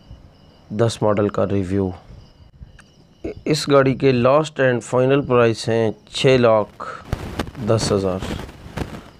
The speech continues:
अगर आपको ये गाड़ी चाहिए तो हमारा contact number note कर लें, ज़ीरो थ्री वन थ्री टू थ्री वन सेवन सिक्स सेवन ज़ीरो।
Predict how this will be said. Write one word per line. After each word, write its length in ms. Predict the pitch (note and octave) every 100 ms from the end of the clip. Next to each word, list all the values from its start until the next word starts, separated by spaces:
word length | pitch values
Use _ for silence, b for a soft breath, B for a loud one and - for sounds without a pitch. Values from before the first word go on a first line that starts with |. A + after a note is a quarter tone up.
| - -
अगर 180 | A2+ A2+
आपको 260 | B2 C#3 C#3
ये 120 | C3+
गाड़ी 220 | C3 C3
चाहिए 340 | C3 B2+ B2+ A#2
तो 120 | A2+
हमारा 200 | A2 A2
contact 420 | A2 G#2+ A#2+ -
number 220 | B2 A#2
note 240 | A2+ A#2 -
कर 160 | A#2
लें, 200 | A2 A2+
ज़ीरो 320 | G2 A2 A#2+ B2+ -
थ्री 240 | A#2+ A#2
वन 360 | G2+ F#2+ A2+ B2
थ्री 320 | - A#2+ A2+ A2+ -
टू 160 | B2+ B2+
थ्री 260 | - A2+ G#2
वन 240 | G#2+ A2
सेवन 400 | - G#2+ G2+ G2+
सिक्स 440 | - - G#2 - -
सेवन 280 | G2 F#2+
ज़ीरो। 340 | - - F2+